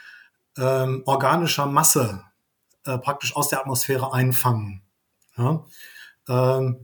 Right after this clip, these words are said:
desto höher ist die Kompensation. Ja. Das heißt, wenn wir, ähm, Moore zerstören, setzen wir, ähm,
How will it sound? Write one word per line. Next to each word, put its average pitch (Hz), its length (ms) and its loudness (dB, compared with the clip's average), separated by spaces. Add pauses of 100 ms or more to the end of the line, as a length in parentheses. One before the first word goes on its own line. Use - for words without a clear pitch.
(380)
desto 139 560 0
höher 147 260 4
ist - 160 0
die 131 80 -4
Kompensation. 117 1120 0 (580)
Ja. 120 260 -2 (320)
Das - 140 -2
heißt, 139 180 0
wenn 143 140 -4
wir, 131 320 0 (340)
ähm, 123 380 2
Moore 147 320 2
zerstören, 185 760 2
setzen 160 380 0
wir, 165 460 2 (240)
ähm, 151 600 0